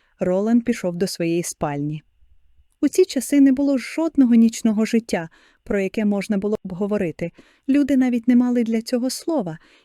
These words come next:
і всі рано лягали спати. Він також розглядав можливість скористатися своїм правом принца,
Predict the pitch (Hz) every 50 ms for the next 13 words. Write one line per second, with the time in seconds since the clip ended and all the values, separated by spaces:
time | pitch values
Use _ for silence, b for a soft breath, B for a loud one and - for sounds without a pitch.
0 | b - 311 - - - 392 359 247 180 170 185 208 220 226 220 - 294 285 294
1 | 302 - - - - 170 147 139 - - 180 170 - _ _ _ _ _ _ _
2 | _ _ _ 208 214 208 196 - 220 226 240 - 175 - - - 180 180 180 -
3 | 170 175 175 175 180 175 175 175 180 175 - 185 196 202 202 196 - - - -
4 | - - - 185 185 160 - - 196 196 - 220 202 - 202 190 - - 180 185
5 | 185 175 - - 180 185 208 220 226 226 - 247 233 196 160 147 - - 151 151